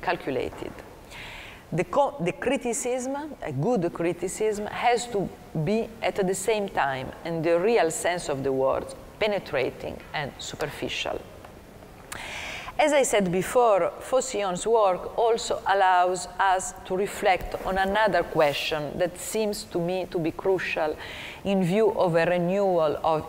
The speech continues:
image processing, and that is the notion of background, which Faucillon sees as being decidedly dangerous. Uh, we already spoke about relation between figure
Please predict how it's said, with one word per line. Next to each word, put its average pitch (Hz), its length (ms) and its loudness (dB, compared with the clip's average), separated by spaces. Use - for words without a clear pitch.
image 170 560 -2
processing, 180 800 0
and 190 140 -2
that 185 220 -2
is 180 140 -2
the 156 120 -2
notion 170 560 -2
of 156 240 -2
background, 113 800 -2
which 202 260 0
Faucillon 175 680 0
sees 202 400 0
as 165 240 0
being 175 460 -2
decidedly 165 640 0
dangerous. 135 640 0
Uh, - 160 -6
we 151 140 -2
already 156 320 2
spoke 156 400 0
about 135 440 0
relation 147 600 -4
between 143 400 -6
figure 160 640 -2